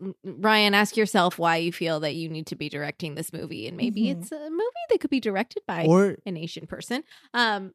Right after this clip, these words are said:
Speaker 1: <laughs> sorry, go ahead, Steve.
Speaker 3: Yeah. Sh-, shouldn't, if you're so busy, shouldn't Grunge Princess be flown out to you?
Speaker 1: That's what I was thinking.
Speaker 2: Yeah.
Speaker 3: Doesn't that make
Speaker 1: Like,
Speaker 3: sense?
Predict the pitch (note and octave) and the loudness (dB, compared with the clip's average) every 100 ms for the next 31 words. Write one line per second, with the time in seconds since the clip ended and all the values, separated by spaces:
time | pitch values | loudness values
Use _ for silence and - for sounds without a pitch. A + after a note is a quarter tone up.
0 | _ - - - D4 - A#3+ A#3+ A#3+ A3 | _ -2 2 4 4 2 2 4 4 2
1 | - - A3+ - _ _ _ _ _ - | -2 -8 -8 -8 _ _ _ _ _ 0
2 | G#3 C4 C3+ G2+ _ _ - - - A#3 | 4 4 2 -6 _ _ -16 -4 4 8
3 | C#4 C#4 A3+ D#3+ A#3 - C4 A#3+ C4+ C4+ | 8 8 6 6 6 8 8 8 8 8
4 | G#3 G#3+ G3+ _ _ _ _ _ - - | 6 4 2 _ _ _ _ _ -2 4
5 | A#3+ C4+ A3+ C3+ A#2 D3 F#3+ D#3 - E3+ | 6 8 6 4 4 8 6 4 4 4
6 | F3 G3+ D#3+ D3 - D#3+ D#3+ D#3 D3 - | 6 4 2 0 2 4 4 2 0 -2
7 | A2+ G2+ D3 G3 A3 D#4+ G#4 B4+ G#4+ C5 | 0 8 12 12 12 8 8 10 10 10
8 | B4+ A4+ F4 D#4 D4+ D#4 F4 E4 D4+ D#4 | 6 6 8 10 10 10 10 8 8 6
9 | - C#4 D4+ - - | 6 6 6 2 -8